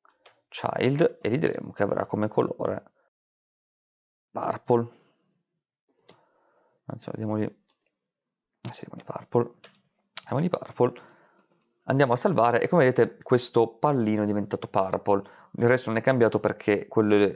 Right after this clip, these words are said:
è lo stile particolare che ha appunto un nav link. E se volessi andare a prendere quello che è l'elemento in mezzo, c'è un altro pseudo selectors molto utilizzato che è lì,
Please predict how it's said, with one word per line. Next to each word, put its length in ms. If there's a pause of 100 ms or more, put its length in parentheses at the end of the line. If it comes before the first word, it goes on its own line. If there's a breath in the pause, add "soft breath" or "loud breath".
(140)
è 160
lo 140
stile 280
particolare 540
che 240
ha 220 (360 loud breath)
appunto 680
un 280
nav 600
link. 680 (2000)
E 180
se 140
volessi 300
andare 200
a 40
prendere 580
quello 220
che 260
è 60
l'elemento 560
in 140
mezzo, 520
c'è 160
un 100
altro 280
pseudo 260
selectors 600
molto 200
utilizzato 640
che 220
è 260
lì, 360